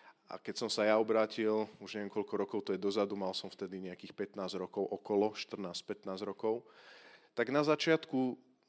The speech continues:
kresťanstvo bolo pre mňa záchrana, spása, že ma Boh zachránil z pekla,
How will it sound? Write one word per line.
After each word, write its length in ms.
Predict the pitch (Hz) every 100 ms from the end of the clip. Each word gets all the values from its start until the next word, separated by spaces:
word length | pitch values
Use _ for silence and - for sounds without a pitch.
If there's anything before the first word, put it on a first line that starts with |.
| _ -
kresťanstvo 640 | 139 147 - 156 - 143
bolo 240 | 139 131 123
pre 240 | 131 127
mňa 320 | 131 117 110 -
záchrana, 720 | 95 110 101 98 110 90 82
spása, 560 | - - 98 98 - 87
že 80 | 101
ma 160 | 104
Boh 160 | 113 110 113
zachránil 800 | 131 120 - 131 123 107 95 92 - - _
z 160 | -
pekla, 480 | - 113 110 - -